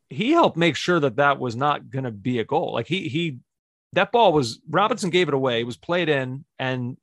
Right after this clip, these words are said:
that ball's going in. Like, that, there's gonna be a header there at the far post, and it's going in. But Steffen comes for it, and I think he, he gets just enough on it to prevent that from happening. And then, yeah, craziness ensued. But I thought that was actually a good moment for him.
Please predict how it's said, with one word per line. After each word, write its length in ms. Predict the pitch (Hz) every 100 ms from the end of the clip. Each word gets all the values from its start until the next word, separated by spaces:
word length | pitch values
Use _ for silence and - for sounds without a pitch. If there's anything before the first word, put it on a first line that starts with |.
| _ _ _ _ -
that 180 | 180
ball's 240 | 233 226 139
going 320 | 165 151 127
in. 240 | 160 113 -
Like, 200 | 120 117
that, 240 | 139 156 -
there's 240 | 135 139
gonna 160 | 160 202
be 160 | 165
a 100 | 151
header 300 | 131 156 165
there 200 | 135 127
at 100 | 123
the 100 | 120 98 _
far 240 | - 143
post, 380 | - 147 147 120
and 100 | 131
it's 80 | 107
going 260 | 151 147 139
in. 340 | 156 110 107
But 180 | 127 120
Steffen 420 | - 233 - 143
comes 240 | 147 170
for 180 | - 131
it, 60 | 123
and 100 | 123
I 60 |
think 180 | 113 151
he, 120 | - -
he 180 | 127
gets 280 | 120 151 -
just 360 | 98 147 147 -
enough 280 | 139 139 143
on 240 | 143 147
it 180 | 117 - _ _ _ -
to 80 | 127
prevent 340 | 131 131 127
that 140 | 135
from 140 | 120 117
happening. 440 | 160 156 - 107
And 140 | 117 135
then, 160 | 139
yeah, 160 | 185 113
craziness 560 | - 139 123 127 120
ensued. 520 | 110 104 147 147 107 -
But 220 | 120 113 _ _ _ -
I 100 | 160
thought 200 | 202 151
that 140 | 135
was 100 | 120
actually 320 | 127 120 127 107
a 80 |
good 240 | 87 147 175
moment 340 | 127 101 - _
for 160 | 95
him. 160 | 90